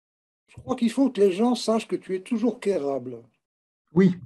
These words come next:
Speaker 2: c'est
Speaker 1: Moi,
Speaker 2: clair.
Speaker 1: c'est ce que j'entends par quérable, hein. Faut
Speaker 2: Oui.
Speaker 1: qu'ils soient convaincus que t'es quérable et que t'as peut-être la solution.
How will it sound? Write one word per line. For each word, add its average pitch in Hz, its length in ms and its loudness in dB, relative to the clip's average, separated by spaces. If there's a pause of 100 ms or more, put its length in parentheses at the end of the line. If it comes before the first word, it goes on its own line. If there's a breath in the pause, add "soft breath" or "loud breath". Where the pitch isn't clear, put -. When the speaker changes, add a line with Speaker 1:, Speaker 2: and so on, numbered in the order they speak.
Speaker 2:
c'est - 140 2
Speaker 1:
Moi, - 60 0
Speaker 2:
clair. 120 180 -2
Speaker 1:
c'est 226 80 -2
ce 220 60 -4
que 208 60 -8
j'entends 208 240 2
par 208 160 0
quérable, 156 400 -2
hein. 202 120 -6 (220)
Faut 190 80 -4
Speaker 2:
Oui. 139 80 -4
Speaker 1:
qu'ils - 100 -10
soient 240 100 2
convaincus 214 320 2
que - 100 -16
t'es 262 100 -12
quérable 196 420 -2 (120)
et - 60 -20
que 160 100 -6
t'as 180 140 0
peut-être 247 380 0
la 202 80 0
solution. 190 500 -4